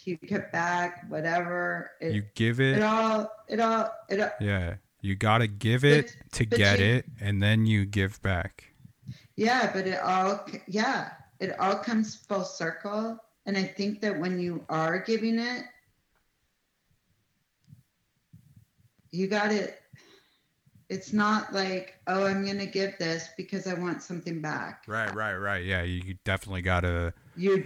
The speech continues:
Speaker 2: gotta do s-,
Speaker 1: definitely
Speaker 2: you gotta do stuff for people
Speaker 1: you
Speaker 2: with no expectation in return.
Speaker 1: No, no expectation, and just do it, because sometimes you just do it because it's the right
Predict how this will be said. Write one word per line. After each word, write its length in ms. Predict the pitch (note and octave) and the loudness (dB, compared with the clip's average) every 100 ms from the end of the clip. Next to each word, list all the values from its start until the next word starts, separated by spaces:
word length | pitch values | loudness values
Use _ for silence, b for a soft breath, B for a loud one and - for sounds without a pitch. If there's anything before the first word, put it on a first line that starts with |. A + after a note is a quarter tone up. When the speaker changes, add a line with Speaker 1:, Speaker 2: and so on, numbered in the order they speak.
| - | 0
Speaker 2:
gotta 480 | G#3 C3 C3+ C3 - | 6 8 8 8 8
do 180 | C#3 | 8
s-, 60 | C#3+ | 8
Speaker 1:
definitely 280 | - B2+ A#2+ | 6 4 4
Speaker 2:
you 60 | |
gotta 240 | B2 C#3 B2 | 2 2 0
do 200 | A#2 B2 | 0 0
stuff 320 | - A#2+ A#2+ | 0 -2 -2
for 220 | - A#2 | -2 -2
people 340 | F2 - A3+ A#2+ | 2 6 8 8
Speaker 1:
you 60 | |
Speaker 2:
with 200 | A2 G2+ | 6 4
no 300 | G#2+ G#2+ G#2+ | 4 6 6
expectation 1080 | G#2 G2+ - G#2 F#2 - F#2 F#2 F#2 F2+ F2+ - | 6 2 2 2 2 2 2 2 -2 -4 -6 -2
in 180 | G2+ F#2+ | 0 4
return. 200 | F#2 F#3+ | 6 6
Speaker 1:
No, 600 | F#3+ G3+ G#3+ A3+ A3+ G#3+ - - _ _ | 6 4 4 4 2 0 -6 -18 _ _
no 440 | - G3 G#3 G#3 A3+ | -2 4 6 6 4
expectation, 1080 | A3+ - A3 G#3+ - G#3+ G#3 G#3+ G3+ G3 - | 2 -2 -4 -4 0 0 0 -4 -4 -6 -6
and 300 | F3 F3 C#3+ | -4 -4 -4
just 400 | E3 F#3+ F#3+ - - | -2 0 0 -4 -10
do 300 | F3 F#3 F3+ | -4 -2 0
it, 320 | F3 E3 C3+ - - | 0 -2 -4 -10 -12
because 800 | E3+ G3 E3+ D#3+ D#3+ D3+ - - _ _ _ _ _ b b b b | -8 -4 -2 0 -2 -4 -10 -20 _ _ _ _ _ b b b b
sometimes 1080 | - - A3 C4 C4+ C4+ C4 C#4+ C#4 C#4 - - - | -14 -2 2 4 4 4 4 4 4 0 -8 -16 -6
you 140 | G3 | -4
just 340 | F#3+ G3 - | 0 -2 -2
do 140 | - F#3+ | 0 2
it 200 | F#3+ F#3+ | 2 -2
because 340 | D#3+ G3+ D#3 | -4 -4 -4
it's 140 | D3+ - | -10 -10
the 120 | F3 | -4
right 260 | E3+ F3 | -4 -4